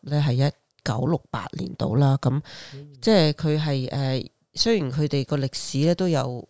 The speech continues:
Speaker 1: 好耐啦，噉其實，但係只，只不過係可能大概一百五十年度佢哋先至開始喺度，呃，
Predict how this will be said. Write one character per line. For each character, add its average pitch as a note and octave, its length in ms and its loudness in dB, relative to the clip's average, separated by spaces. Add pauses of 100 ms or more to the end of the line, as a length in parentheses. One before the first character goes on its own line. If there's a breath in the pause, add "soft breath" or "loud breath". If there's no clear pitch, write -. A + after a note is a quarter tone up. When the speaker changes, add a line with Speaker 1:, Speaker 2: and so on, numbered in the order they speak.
Speaker 1:
好 - 180 -20 (280)
耐 B2+ 80 -4
啦， C#3 220 -4
噉 G3 160 -10
其 D3+ 100 -6
實， A#2 160 -6 (480 loud breath)
但 C#3+ 200 0
係 C#3+ 40 -2
只， - 260 -8
只 - 160 -4
不 G3 120 -2
過 F3 120 0
係 C#3 80 0 (420)
可 C#3+ 180 0
能 C#3+ 260 -2
大 - 140 -8
概 D3+ 160 0
一 D#3+ 100 2
百 A#2+ 140 0
五 B2 160 -4
十 A#2 180 -2
年 - 240 -10 (240)
度 C3 320 0
佢 C3+ 60 4
哋 A#2 100 2
先 D#3 220 0
至 C#3 100 -2
開 C#3+ 340 0
始 A#2+ 100 -2
喺 C3 140 2
度， A#2 220 2 (460 loud breath)
呃， B2+ 440 -2